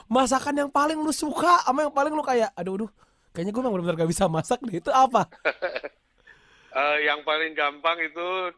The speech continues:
Speaker 2: dengan bantuan teknologi tentunya adalah nasi gurih.
Speaker 1: Nasi gurih?
Speaker 2: Nasi gurih. Nasi gurih itu kayak masak nasi,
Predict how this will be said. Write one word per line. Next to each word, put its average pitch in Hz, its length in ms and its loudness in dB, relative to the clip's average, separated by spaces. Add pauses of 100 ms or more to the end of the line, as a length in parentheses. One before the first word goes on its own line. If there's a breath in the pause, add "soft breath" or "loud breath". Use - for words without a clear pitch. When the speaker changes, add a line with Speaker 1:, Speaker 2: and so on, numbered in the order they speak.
(280)
Speaker 2:
dengan 135 280 -10
bantuan 131 440 -6
teknologi 127 580 -8
tentunya 123 540 -6
adalah 127 360 -2
nasi 139 380 -8
gurih. 135 380 -6 (580)
Speaker 1:
Nasi 180 320 -6
gurih? 196 380 0 (680)
Speaker 2:
Nasi 127 300 -8
gurih. 131 400 0
Nasi 135 280 -2
gurih 143 260 -4
itu 180 120 -4
kayak 160 240 2
masak 147 340 -4
nasi, 160 500 -6